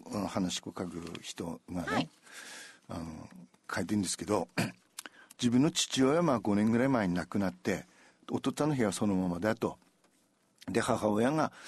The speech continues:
Speaker 1: なんだか取り替えたいので、ちょっと手伝ってって。で、お、父親の部屋に入ったと。
Speaker 2: はい。
Speaker 1: うん。したら、まあ、手紙の束とかもこう置いてあって、
Speaker 2: うん。
Speaker 1: ちょっと気になったけれど、
Speaker 2: はい。
Speaker 1: まあ、読むのはちょっとはばかられたと。
Speaker 2: うん、そうでしょ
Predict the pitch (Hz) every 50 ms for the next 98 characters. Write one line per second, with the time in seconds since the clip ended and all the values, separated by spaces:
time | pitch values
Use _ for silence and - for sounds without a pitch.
0 | - - - - 117 117 143 156 160 175 180 - 113 98 90 92 92 87 120 123
1 | 147 151 135 104 104 92 85 - 113 101 - - - 107 90 82 - - 85 82
2 | - 123 117 - - - - - - - - - - - _ - 117 113 - -
3 | - - _ _ - - - - - 110 107 113 120 131 - - 110 101 92 87
4 | 87 - - 117 113 107 - _ _ - 113 - - - - - _ _ - -
5 | 262 240 - - - - _ _ - 101 85 - - - - - 117 120 120 92
6 | - - - - - - _ - 101 - - - 113 110 104 101 101 110 120 -
7 | 123 110 131 123 - 120 - 101 95 90 - - 95 90 87 - - 98 87 -
8 | - - 139 123 - 262 262 254 247 240 233 233 233 220 208 - - 117 - -
9 | - - 104 107 110 117 117 107 - 131 - - 98 90 87 87 113 98 82 -
10 | 185 202 196 170 151 - 104 110 104 90 - - _ _ _ _ _ _ - -
11 | 87 85 98 123 151 202 254 302 - 117 - - - - - - - _ - 95
12 | - - - - 82 - - - - - - - - - - - 175 170 160 -
13 | - 202 175 160 143 151 - - 135